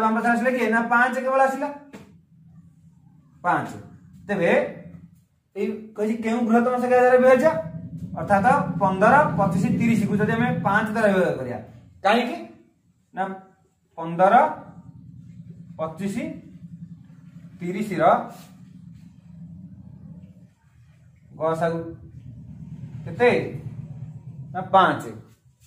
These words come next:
ଯେହେତୁ ପନ୍ଦର, ପଚିଶ, ତିରିଶର ଗସାଗୁ ପାଞ୍ଚ ଆସିଛି, ତେବେ ସେ କହିଛି କେଉଁ ବୃହତ୍ତମ ସଂଖ୍ୟା ଦ୍ୱାରା ଭାଗ କଲେ, ଅର୍ଥାତ୍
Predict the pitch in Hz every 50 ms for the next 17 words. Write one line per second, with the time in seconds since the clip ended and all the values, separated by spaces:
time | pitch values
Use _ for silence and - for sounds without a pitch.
0 | _ _ _ _ _ _ 120 123 165 185 202 220 220 - 302 - - - 220 185
1 | 185 180 202 214 240 277 - - 208 202 202 - 196 233 233 208 208 202 202 -
2 | 196 208 202 - 185 180 175 175 170 165 180 - - - - - - - _ _
3 | _ _ _ 185 185 202 214 214 214 214 185 165 - 156 139 - - 190 233 -
4 | - - - - - - - - - - - - - - 147 151 165 196 240 254
5 | - - - - - - - _ - - - - - - - 185 208 214 202 208
6 | 214 226 233 220 214 233 240 254 247 233 240 247 247 247 254 247 254 247 254 277
7 | 320 339 320 - - - - _ _ _ - 160 160 185 202 202